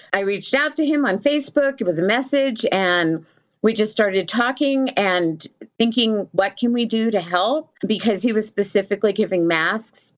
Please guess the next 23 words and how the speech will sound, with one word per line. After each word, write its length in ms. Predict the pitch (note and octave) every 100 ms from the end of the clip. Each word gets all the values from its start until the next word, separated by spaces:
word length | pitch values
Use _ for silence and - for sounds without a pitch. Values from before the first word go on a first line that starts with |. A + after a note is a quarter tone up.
| G#3+
to 40 |
the 140 | F#3
elders. 600 | D3 E3 F#3 C#4+ F4 E4+ _ - - _ _ -
And 640 | A3 A3 A3 G#3+ G#3 G3 - -
that's 640 | E3 G3+ G#3+ C4 - - -
kind 260 | - G#3+ C4
of 80 | A#3+
where 160 | G#3+
it 60 | G3+
all 160 | F#3 G#3
started, 560 | - - A3 A3+ F#3
and 100 | E3+
it 180 | D3 -
took 220 | - A#3
off 240 | A#3+ A3+ -
like 160 | D#3+
a 100 | C#3+ - _
bomb. 560 | D#3 G#3+ A3+ C#3 B2+ B2 -
Plus, 420 | B3 A3 G3+ - _ _ _
we 60 | G3
have 100 | G3
another 520 | F#3 G#3+ A#3 A3+ G#3
arm 380 | F#3+ F3+ F3